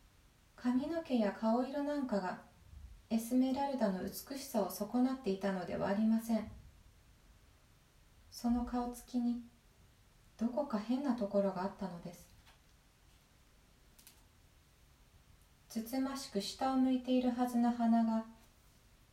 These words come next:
ツンと上を向き、両端が上がっていなくてはならない口はへの字に曲がり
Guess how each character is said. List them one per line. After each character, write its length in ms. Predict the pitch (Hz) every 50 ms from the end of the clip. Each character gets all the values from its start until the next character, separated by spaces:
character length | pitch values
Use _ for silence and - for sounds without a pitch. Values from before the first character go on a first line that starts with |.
| -
ツ 140 | - - - 294
ン 220 | 302 349 330 -
と 160 | - 240 202
上 240 | 185 190 202 208 208
を 80 | 208 208
向 160 | 208 208 202
き、 360 | 208 - - 190 - - - - - - - - - - - _ - - - - - - - - - - - - - - - - -
両 180 | - 240 262 285 294
端 260 | 302 294 294 - 294
が 160 | 285 269 254 226
上 60 | 226
が 100 | 262 277
っ 120 | - -
て 80 | - 294
い 80 | 277
な 120 | 285 294 285
く 100 | - -
て 120 | - 220
は 160 | 202 196 185 180
な 140 | 185 190 196
ら 140 | 214 226
な 140 | 226 214 196
い 80 | 190 190
口 320 | - - - - - 185 175
は 160 | 180 185 - - - - - - - - - - - - - - - - - - - - - - - -
へ 80 | 233 240
の 180 | 247 - 339
字 160 | - - 262
に 160 | 233 196 170 170
曲 180 | 170 170 170
が 180 | - 190 180 180
り 140 | 190 240 -